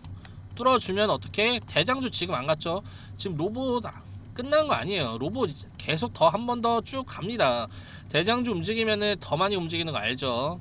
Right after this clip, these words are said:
가족분들. 레인보우 오늘도 우리 가족분한테 저희가 늦-, 아무도 없는 분들한테 지금 여기 보면은 아침 여덟 시 십오 분, 두산 로보틱스랑 요거 가져가라. 일 주라도 사라.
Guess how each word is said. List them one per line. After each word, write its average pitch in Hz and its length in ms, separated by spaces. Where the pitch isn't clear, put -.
가족분들. 127 600
레인보우 165 560
오늘도 196 480
우리 139 100
가족분한테 165 640
저희가 143 300
늦-, - 160
아무도 214 320
없는 170 240
분들한테 156 600
지금 165 220
여기 131 140
보면은 131 380
아침 123 380
여덟 151 220
시 208 320
십오 294 300
분, 104 240
두산 220 360
로보틱스랑 170 720
요거 120 240
가져가라. 120 680
일 240 140
주라도 240 340
사라. 202 300